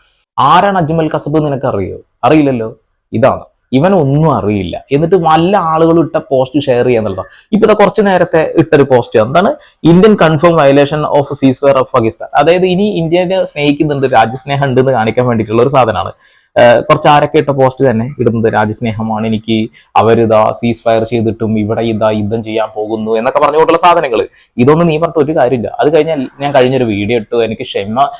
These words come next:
തരണം, മാപ്പ് തരണം, ഞാൻ നല്ല രാജ്യസ്നേഹിയാണ്, ഞാൻ മനുഷ്യസ്നേഹിയാണ്" എന്നൊക്കെ പറഞ്ഞുകൊണ്ട്, എന്നിട്ടും അതിലെന്താ വെച്ചിട്ടാ, "യുദ്ധം നിർത്തിയതിൽ എനിക്ക് സന്തോഷം, അതുകൊണ്ട് മാത്രം ഞാൻ സപ്പോർട്ട് ചെയ്യുന്ന" പറയുന്നത്. ഇങ്ങനെ യുദ്ധം നിർത്തിക്കൊണ്ടല്ല നീ സപ്പോർട്ട് ചെയ്യേണ്ടത്.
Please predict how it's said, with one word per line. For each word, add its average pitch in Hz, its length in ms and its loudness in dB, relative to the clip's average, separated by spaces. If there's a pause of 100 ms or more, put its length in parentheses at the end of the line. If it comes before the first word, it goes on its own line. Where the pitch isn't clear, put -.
(140)
തരണം, 117 340 2
മാപ്പ് 113 480 -2
തരണം, 123 160 -4
ഞാൻ 123 120 -4
നല്ല 117 340 -2
രാജ്യസ്നേഹിയാണ്, 131 920 -6
ഞാൻ 123 360 -8
മനുഷ്യസ്നേഹിയാണ്" 131 920 -8
എന്നൊക്കെ 127 220 -6
പറഞ്ഞുകൊണ്ട്, 123 400 -6
എന്നിട്ടും 143 600 0
അതിലെന്താ 165 320 2
വെച്ചിട്ടാ, 165 340 0 (240)
"യുദ്ധം 139 280 4
നിർത്തിയതിൽ 143 480 2
എനിക്ക് 131 180 -6
സന്തോഷം, 120 400 -4
അതുകൊണ്ട് 151 420 2
മാത്രം 135 340 -6
ഞാൻ 135 100 -8
സപ്പോർട്ട് 123 300 -6
ചെയ്യുന്ന" 113 200 -6
പറയുന്നത്. 101 200 -8
ഇങ്ങനെ 131 300 -8
യുദ്ധം 135 420 -6
നിർത്തിക്കൊണ്ടല്ല 131 760 -10
നീ 120 120 -12
സപ്പോർട്ട് 104 380 -12
ചെയ്യേണ്ടത്. 90 380 -14